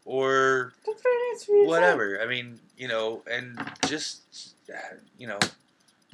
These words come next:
Speaker 1: either you're gonna go down and do it or you're not.
Speaker 2: That is very nice of you to say. Um, because not all men are like that. They're kinda like, "Whoa, what's going on down there?"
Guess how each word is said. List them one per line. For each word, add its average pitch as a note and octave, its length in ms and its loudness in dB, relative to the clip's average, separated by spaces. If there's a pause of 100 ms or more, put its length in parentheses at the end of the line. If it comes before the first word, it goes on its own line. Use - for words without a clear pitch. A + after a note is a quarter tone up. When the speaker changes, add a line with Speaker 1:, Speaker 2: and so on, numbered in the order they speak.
Speaker 1:
either F3 280 0
you're C#3+ 180 -2
gonna E3 240 -2
go E3 160 -4
down D#3 240 -4
and C#3 160 -12
do C#3 200 -2
it D3 80 -6
or B2+ 40 -6
you're G#2 180 -8
not. G#2+ 300 -12 (420)
Speaker 2:
That G3 280 12
is F3 180 0
very A3 260 4
nice B3+ 280 0
of A3 120 -6
you B3 140 -2
to F#3+ 80 -8
say. G3+ 500 2 (720)
Um, D3 880 10 (1300)
because D#3 1000 4
not D3 280 2
all C3 360 0 (480)
men C#3 260 0
are C#3 160 -8
like C#3+ 260 -10
that. A2 280 0
They're B2 120 -2
kinda D#3 200 4
like, D3+ 180 4
"Whoa, C4 640 12
what's A3+ 240 8
going G#3 180 8
on F3 180 10
down C#3 200 6
there?" A2+ 260 -4